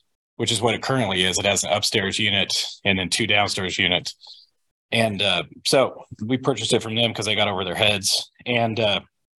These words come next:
the idea behind this house and the idea, you know, the reason that I hire Chris Cunningham is because he's, you know, he's familiar with designing houses in historic districts. And he also has,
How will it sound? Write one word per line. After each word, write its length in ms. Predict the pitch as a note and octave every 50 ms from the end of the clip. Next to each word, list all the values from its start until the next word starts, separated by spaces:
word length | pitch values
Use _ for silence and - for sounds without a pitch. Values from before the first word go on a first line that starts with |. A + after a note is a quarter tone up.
| _ _ _ _ _ _ _ _ _ _ _ _ _ _ _ _ _ _ _ _ _ _ _ _ _
the 100 | - C3
idea 240 | C3+ C3+ C3+ D3 D#3+
behind 320 | C#3+ C#3 B2+ C#3 C#3 B2+ B2+
this 160 | B2 A2 -
house 280 | B2+ B2+ B2 B2 -
and 80 | - G#2+
the 80 | A2+ A2
idea, 280 | A2+ G#2+ F#2+ A2 A2+
you 80 | F2+ A#2
know, 80 | A#2
the 100 | G#2+ G#2+
reason 260 | A2 B2 B2 A2 A2 A2
that 80 | G#2+ G#2
I 80 | G2+
hire 260 | - A#2 A2+ G#2+ G#2
Chris 180 | - - A2+ -
Cunningham 500 | - - A2+ G2 G2 G2 G#2+ G#2 G#2 G#2
is 120 | G#2 F#2+
because 320 | - G2+ G2 A2+ G#2 F#2 -
he's, 360 | - G#2 F#2+ E2+ - - - - _ _ _
you 80 | - G#2+
know, 140 | G2+ F#2+ F#2+
he's 180 | G2 G2 -
familiar 420 | - A2+ A2 B2 B2 A#2 A#2 A#2 G#2+
with 280 | G#2+ G#2 G2 G2 - - - - - _ _ _ _ _ _ _ _ _ _ _ -
designing 360 | B2+ A2+ B2 A#2+ A#2 A2+ A2
houses 440 | G#2 A2+ A2 A2+ G#2+ G2 A2 - G#2+
in 60 | G#2+
historic 400 | G2+ G2+ - - A2+ G#2+ G2+ F#2+
districts. 400 | G#2 G#2+ G2 - G#2+ F#2 - -
And 60 | G2+
he 40 | G2+
also 280 | G2+ G2+ G2 - G#2+
has, 440 | F#2 G#2 G2+ F#2+ F#2 - - - -